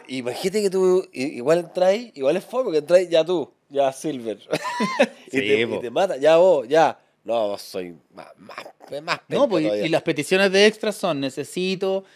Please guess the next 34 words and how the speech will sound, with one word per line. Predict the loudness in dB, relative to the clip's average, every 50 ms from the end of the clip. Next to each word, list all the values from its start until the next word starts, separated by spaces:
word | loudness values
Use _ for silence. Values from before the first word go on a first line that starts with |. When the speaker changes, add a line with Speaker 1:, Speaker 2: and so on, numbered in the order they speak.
| _ _ _ -8
Speaker 2:
el | -4 -2 -2 -2 -2 -4 -6 -6
casting | -6 -6 -6 -6 -8 -14 -10
súper | -6 -4 -2 -2 0
dirigido, | -2 -2 -4 -6 -6 -6 -4 -2 -4 -4 -6 -10 -10
personas | -8 -8 -8 -6 -4 -4 -2 -2 0 0 0
entre | -2 -4 -4 -6 -6
quince | -4 -2 -2 -2 -4 -6 -6
y | -6
treinta | -6 -6 -6 -8 -10
y |
cinco | -8 -6 -6 -6 -4 -2 0 2
años, | 2 2 2 0 -2 -6 -8 -10 -12 -18 -20 _ -8
de | -6 -4
tez | -4 -4 -4
morena, | -2 0 0 2 2 2 2 2 2 0 0 0 -2
porque | -2 -4 -4 -4 -4
vamos | -4 -4 -4 -4
a |
hacer | -2 -2 -2
una | -2 -2 -4 -6
serie | -4 0 2 4 4 4 2 0 0 0 -2 -2 -4 -8 -20 -20 _
sobre | -6 -2 0 0 0 0 -2
el | -6
partido | -8 -10 -12 -12 _ _ -10 -8 -6 -4 -6 -6 -8
Chile-Perú, | -10 -10 -10 -8 -6 -4 -4 -4 -4 -6 -6 -4 -2
Speaker 1:
Claro. | -2 -2 -2
Speaker 2:
necesitamos | -2 -4 -6 -6 -6 -4 -4 -6
hacer | -6 -8 -8 -8
la | -6 -6
selección | -6 -8 -10 -10 -10 -10 -10 -10
peruana, | -10 -10 -10 -6 -4 -2 0 0 -2 -2 -4
y | -4
van | -4 -2 -2
así | -4 -6 -8 -10 -10